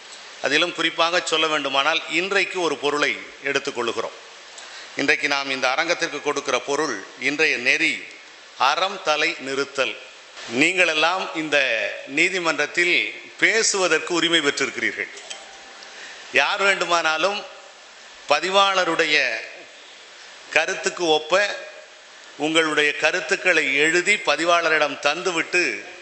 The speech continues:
நீதிமன்றத்தில் என்ன செய்யலாம், உங்களுடைய கருத்துக்களை எடுத்து வைக்கலாம். இதுதான் முறை.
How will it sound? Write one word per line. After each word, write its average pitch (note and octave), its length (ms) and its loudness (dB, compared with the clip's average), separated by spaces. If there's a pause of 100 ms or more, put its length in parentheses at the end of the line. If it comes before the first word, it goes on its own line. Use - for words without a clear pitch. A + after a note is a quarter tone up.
(580)
நீதிமன்றத்தில் F#3 760 2
என்ன E3 220 2
செய்யலாம், D#3+ 420 2
உங்களுடைய D3+ 340 0
கருத்துக்களை C#3 480 0
எடுத்து B2+ 220 -4
வைக்கலாம். G#2+ 440 -8 (560)
இதுதான் D3+ 300 0
முறை. C#3 280 0